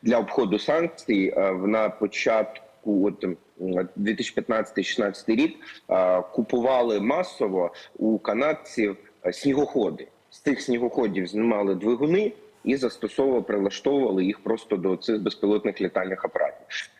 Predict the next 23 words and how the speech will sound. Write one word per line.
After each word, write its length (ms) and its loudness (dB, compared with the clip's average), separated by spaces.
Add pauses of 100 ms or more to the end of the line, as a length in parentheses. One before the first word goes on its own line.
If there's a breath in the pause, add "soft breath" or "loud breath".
От 160 0
питання 360 2
в 100 -16
тому, 260 4
на 120 4
який 560 0 (640)
двигун 480 2
вони 280 2
його 260 2
замінять, 420 0
чи 140 0
як 160 -2
вони 180 2
його 180 0
модернізують, 720 0
тому 200 0
що 200 0 (120)
налагодити 680 0
його 140 2
виробництво 580 0
в 40 -2
Росії 580 -2
навіть 280 -2